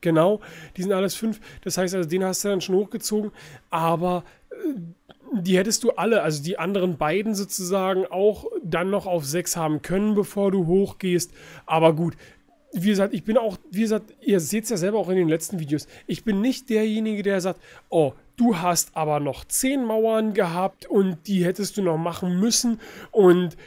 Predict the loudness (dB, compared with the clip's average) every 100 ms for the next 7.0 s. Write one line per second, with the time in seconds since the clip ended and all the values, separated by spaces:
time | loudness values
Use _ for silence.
0 | -8 0 4 6 4 2 0 2 2 2
1 | 0 -2 -4 0 2 2 2 0 -2 -2
2 | 0 2 2 0 0 -2 0 -2 -2 0
3 | 0 2 -2 0 0 2 0 -2 -2 2
4 | 2 0 -4 -6 -2 0 2 4 2 0
5 | -6 -8 -20 -16 -6 -2 0 0 0 -2
6 | -14 -4 0 0 0 -2 0 0 0